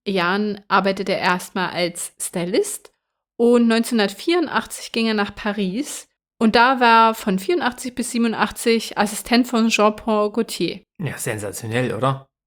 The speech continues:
Speaker 1: Ja.
Speaker 2: Wahnsinn.
Speaker 1: Danach war es dann schon so, dass er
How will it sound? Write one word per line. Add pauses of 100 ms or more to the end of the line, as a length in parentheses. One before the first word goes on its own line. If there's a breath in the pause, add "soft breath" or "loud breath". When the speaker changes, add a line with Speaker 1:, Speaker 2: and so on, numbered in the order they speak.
(140)
Speaker 1:
Ja.
Speaker 2:
Wahnsinn. (340)
Speaker 1:
Danach (220)
war
es
dann
schon
so,
dass
er